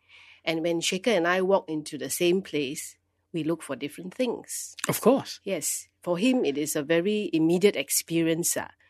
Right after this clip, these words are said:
Speaker 1: He has to immediately capture an emotion. Uh, and I have to walk in and interview people, you know, and, and
Speaker 2: <laughs>
Speaker 1: observe. So then I have to relive the experience when I'm writing again.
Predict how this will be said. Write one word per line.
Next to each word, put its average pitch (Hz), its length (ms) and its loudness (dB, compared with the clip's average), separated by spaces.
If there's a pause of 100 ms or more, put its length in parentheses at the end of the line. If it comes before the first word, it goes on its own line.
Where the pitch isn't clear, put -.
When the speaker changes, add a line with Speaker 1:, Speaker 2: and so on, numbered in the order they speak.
(200)
Speaker 1:
He 170 100 -6
has 175 240 -2
to 160 160 0
immediately 185 800 4 (520)
capture 214 460 6
an 156 220 4
emotion. 170 720 4
Uh, - 100 -8 (640)
and - 160 -2
I 190 140 4
have 226 200 6
to - 80 -10
walk 165 280 2
in 196 140 6
and 123 240 -4 (100)
interview 220 460 4
people, - 440 -8
you 127 120 -6
know, 226 180 -4 (240)
and, 156 200 2
and 160 160 0
Speaker 2:
<laughs> - 40 -6
Speaker 1:
observe. 170 720 6 (440)
So 233 500 6 (500)
then 196 180 6
I 214 60 8
have 190 160 2
to 165 160 0
relive 180 480 2
the 196 120 0
experience 185 720 0
when 151 140 -2
I'm 131 160 -4
writing 143 360 -6
again. 156 300 -6